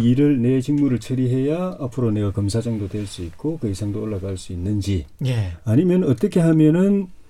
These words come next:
Speaker 1: 인사에서 찬밥 먹는지
Speaker 2: 예.
Speaker 1: 다 보고잖아요. 그러면
Speaker 2: 예.
Speaker 1: 진짜 자존심 있는 검사는 그냥 막 소신대로 하다가 그냥
Speaker 2: 예.
Speaker 1: 쫓겨나든가,
Speaker 2: 예.
Speaker 1: 아니면은 엎고 나와서 변호사 개업하든가.
Speaker 2: 예.
Speaker 1: 그러지만 대다수 검사들은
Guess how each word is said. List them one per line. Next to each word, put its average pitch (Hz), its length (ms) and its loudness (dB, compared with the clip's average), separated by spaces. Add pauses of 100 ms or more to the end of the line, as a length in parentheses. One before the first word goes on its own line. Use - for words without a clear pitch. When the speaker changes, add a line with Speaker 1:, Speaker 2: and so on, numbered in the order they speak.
(340)
Speaker 1:
인사에서 131 680 2
찬밥 156 480 -2 (140)
먹는지 101 800 -2
Speaker 2:
예. - 40 -2 (580)
Speaker 1:
다 151 280 4
보고잖아요. 117 880 2
그러면 208 380 2
Speaker 2:
예. 120 300 -2 (140)
Speaker 1:
진짜 233 340 4
자존심 175 480 2
있는 147 220 4
검사는 131 880 2
그냥 147 380 2
막 135 280 2
소신대로 147 440 2
하다가 135 500 0
그냥 120 180 -2
Speaker 2:
예. 123 40 0
Speaker 1:
쫓겨나든가, 131 580 2 (180)
Speaker 2:
예. 151 320 -2
Speaker 1:
아니면은 151 600 0
엎고 151 320 -2
나와서 113 240 -2
변호사 123 260 -2
개업하든가. 123 720 0
Speaker 2:
예. 131 320 -2 (100)
Speaker 1:
그러지만 139 540 -2
대다수 147 400 -4
검사들은 117 680 -4